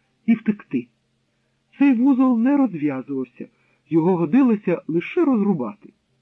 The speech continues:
Шукаючи, як він собі казав, ту кляту вербівку,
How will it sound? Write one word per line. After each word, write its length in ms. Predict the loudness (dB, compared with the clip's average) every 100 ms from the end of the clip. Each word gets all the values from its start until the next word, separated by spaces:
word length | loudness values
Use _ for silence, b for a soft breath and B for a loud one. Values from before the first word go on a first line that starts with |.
| _ _ _ _ _ _
Шукаючи, 800 | -8 -2 0 0 -2 -2 -2 0
як 240 | -2 -4
він 160 | -10 -6
собі 180 | -4 -4
казав, 360 | -6 -6 -6 -4
ту 120 | -6
кляту 400 | -6 -6 -8 -8
вербівку, 680 | -8 -8 0 0 0 -8